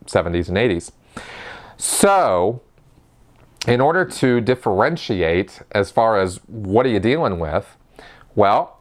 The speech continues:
there's a checklist. It's got, I think, about twelve or thirteen points or something on it, maybe more, uh, that was put together by, uh, Janja Lalich and Michael Angione. And this checklist is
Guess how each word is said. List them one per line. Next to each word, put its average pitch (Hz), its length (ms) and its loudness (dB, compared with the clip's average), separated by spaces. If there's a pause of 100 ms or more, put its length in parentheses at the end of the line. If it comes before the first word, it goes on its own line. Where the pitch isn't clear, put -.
(240)
there's 85 180 0
a 113 60 0
checklist. - 840 -2
It's 101 200 -2
got, 92 420 0
I 92 140 -2
think, 95 200 -4
about 95 280 0
twelve 107 420 0
or 85 320 -8
thirteen 107 580 -4
points 107 380 -2
or 110 40 -6
something 107 340 -2
on 104 160 0
it, 117 120 -6
maybe 98 240 -2
more, 101 360 0 (520)
uh, 104 300 2
that 113 160 2
was 123 80 0
put 180 160 -2
together 127 380 0
by, 104 380 0
uh, 92 260 0
Janja 117 420 -2
Lalich 98 460 0
and 98 140 -4
Michael 92 320 -2
Angione. 87 640 -2 (200)
And 90 480 -2
this 101 140 -2
checklist 104 440 -2
is 90 120 -2